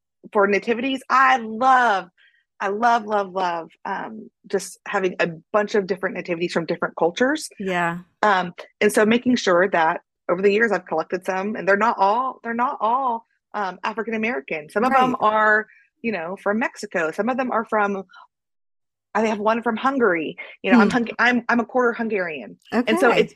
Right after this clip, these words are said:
Speaker 1: part of it's been learning also to celebrate my cultural heritage. I'm like, "Hey."
Speaker 2: Yes.
Speaker 1: And so just kind of learning some of those things and saying, "I'm gonna have some things in our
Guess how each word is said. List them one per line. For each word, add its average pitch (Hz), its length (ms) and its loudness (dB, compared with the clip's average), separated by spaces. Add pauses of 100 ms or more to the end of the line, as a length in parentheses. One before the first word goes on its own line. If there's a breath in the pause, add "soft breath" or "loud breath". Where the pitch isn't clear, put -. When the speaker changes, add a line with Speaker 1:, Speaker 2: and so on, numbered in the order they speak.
Speaker 1:
part 254 140 2
of 277 80 0
it's 277 100 0
been 233 180 0
learning 202 380 0
also 196 300 -2
to 214 100 0
celebrate 208 380 0
my 208 220 0
cultural - 380 -8
heritage. 208 600 -6
I'm 285 100 0
like, 190 160 0
"Hey." 240 200 0
Speaker 2:
Yes. 151 140 -6 (340)
Speaker 1:
And 220 140 4
so 226 360 2
just - 260 -10
kind 415 220 -4
of 302 120 -8
learning 220 380 0
some 220 160 -6
of 214 140 -2
those 190 220 -2
things 226 600 -8
and 202 180 -2
saying, 208 220 0
"I'm 240 100 2
gonna 294 140 0
have 208 220 -6
some 165 120 -6 (120)
things 254 280 -2
in 233 80 -8
our 180 140 0